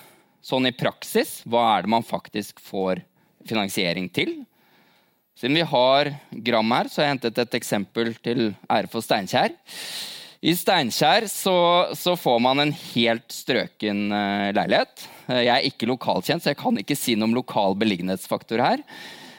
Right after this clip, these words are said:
Men det er i hvert fall, eh, fantastisk standard. Splitter nytt, seksti kvadrat, bør definitivt dekke et boligbehov for en, for en singelhusholdning. Reiser vi litt lenger sydover,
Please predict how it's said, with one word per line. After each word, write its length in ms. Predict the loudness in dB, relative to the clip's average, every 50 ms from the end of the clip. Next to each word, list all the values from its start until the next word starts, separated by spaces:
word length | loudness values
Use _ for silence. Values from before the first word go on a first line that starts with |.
| -16 _ 0 2
Men 300 | 4 4 4 2 2 2
det 140 | 4 4 4
er 240 | 6 6 6 6 6
i 40 | 6
hvert 100 | 4 2
fall, 220 | 2 2 4 4 4 4 4
eh, 380 | 6 6 6 6 4 2 0 -2 -2
fantastisk 560 | -2 -2 -2 0 0 -2 -2 -2 -2 -4 -2
standard. 480 | 0 0 2 2 4 4 4 2 2 0 -4 -10
Splitter 640 | -10 -8 -8 -10 -10 _ -4 -2 -2 -2 -2 0
nytt, 440 | 0 0 0 -2 -6 _ _ -20 -20 _
seksti 400 | -8 -4 -4 -4 -4 -4 -6 -6
kvadrat, 480 | -4 -2 2 2 2 2 2 _ -8 -12
bør 360 | -6 0 2 2 2 2 0 -4
definitivt 760 | -8 -10 -10 -8 -6 -4 -4 -4 -4 -4 -4 -6 -6 -6 -6 -4
dekke 320 | -4 -4 -4 -4 -8 -8
et 80 | -6 -6
boligbehov 540 | -8 -8 -6 -6 -8 -8 -6 -6 -6 -6 -6
for 220 | -6 -6 -4 -4
en, 400 | -2 -4 -4 -4 -6 -6 -8 -8
for 240 | -8 -6 -4 -4 -4
en 100 | -4 -6 -6
singelhusholdning. 640 | -8 -8 -8 -8 -8 -6 -6 -4 -2 -2 -2 -4 -4 _ _ _ _ _ _ _ _ _ _ _ -20 _ _ _ _ _ _ _ _ _ _ _ -2
Reiser 480 | 0 2 2 2 2 0 -2 0 0
vi 120 | 2 2 2 2 0 -2 -4 _ -2
litt 580 | 2 2 4 4 4 2 0 _ _ _ 0
lenger 320 | 2 2 2 2 2 0 0
sydover, 560 | 0 0 0 2 2 2 2 2 2 0